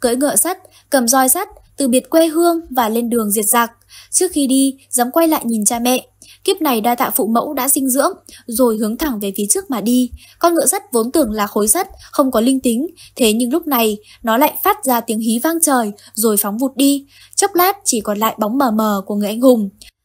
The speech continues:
Ngựa chạy một đường đến nơi đóng quân của giặc, ngựa đi đến đâu phun lửa đến đấy, thiêu trụi hết lương thực và lều trại của quân địch.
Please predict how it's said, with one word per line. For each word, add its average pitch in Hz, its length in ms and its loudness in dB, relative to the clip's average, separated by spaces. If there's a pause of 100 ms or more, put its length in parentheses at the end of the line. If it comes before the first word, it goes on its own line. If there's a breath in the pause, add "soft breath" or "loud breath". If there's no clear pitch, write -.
Ngựa 277 160 -6
chạy - 160 -8
một 240 160 -12
đường 240 320 -2 (200 soft breath)
đến 214 180 -2
nơi 269 140 0
đóng 233 200 -4
quân 311 220 0
của 233 120 -2
giặc, 214 220 -2 (340 soft breath)
ngựa 247 140 0
đi 247 160 2
đến 226 180 -2
đâu 285 180 4
phun 302 240 0
lửa 269 140 4
đến 214 180 -4
đấy, 226 320 2 (220 loud breath)
thiêu 285 180 0
trụi 285 240 0
hết 392 220 -2
lương 277 200 0
thực 262 220 0
và 214 100 -2
lều 208 160 0
trại 226 200 -2
của 220 120 -8
quân 233 200 -2
địch. 233 160 4